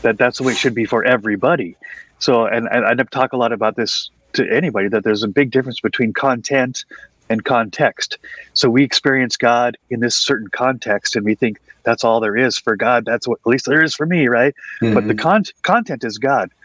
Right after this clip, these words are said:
Speaker 1: The context is where I was in that moment in my life, in that church, or, or, or maybe it was out at sea, or maybe I was on a mountaintop, or wherever that was.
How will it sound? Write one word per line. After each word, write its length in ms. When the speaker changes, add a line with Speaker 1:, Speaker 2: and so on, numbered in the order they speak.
Speaker 1:
The 80
context 520
is 140
where 180
I 120
was 260
in 160
that 200
moment 360
in 100
my 140
life, 400
in 80
that 220
church, 320
or, 240
or, 240
or 260
maybe 240
it 20
was 80
out 160
at 120
sea, 400
or 160
maybe 240
I 20
was 80
on 100
a 60
mountaintop, 560
or 60
wherever 300
that 180
was. 340